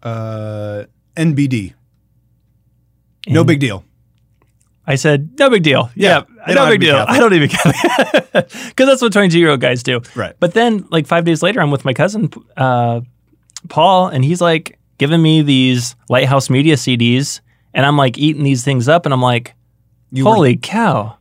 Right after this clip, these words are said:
Speaker 1: You weren't supposed to be eating the C Ds. You were supposed to be listening
Speaker 2: Oh,
Speaker 1: to them.
Speaker 2: I'm supposed to be eating the guacamole.
Speaker 1: Eat the guacamole, listen to the C Ds.
Speaker 2: Roger. Gotcha.
Speaker 1: Was there a specific C D that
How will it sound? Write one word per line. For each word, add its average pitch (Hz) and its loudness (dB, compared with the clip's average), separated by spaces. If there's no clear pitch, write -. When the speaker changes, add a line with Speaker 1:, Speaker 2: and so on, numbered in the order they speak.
Speaker 1:
You 110 -4
weren't 110 -6
supposed 107 -8
to 113 -16
be 104 -6
eating 95 -4
the 85 -8
C - -10
Ds. 82 -12
You 90 -12
were 90 -10
supposed 90 -12
to 95 -14
be 98 -8
listening 101 -4
Speaker 2:
Oh, 170 2
Speaker 1:
to 123 0
them. 85 -12
Speaker 2:
I'm 135 2
supposed 156 -2
to 170 0
be 160 -2
eating 170 6
the 139 4
guacamole. 123 0
Speaker 1:
Eat 139 0
the 175 -8
guacamole, 151 0
listen 135 -2
to 143 -4
the 147 -4
C 175 -8
Ds. 101 -4
Speaker 2:
Roger. 113 -2
Gotcha. 110 -4
Speaker 1:
Was 143 2
there 143 4
a 139 0
specific 175 -4
C 151 -4
D 139 2
that 117 2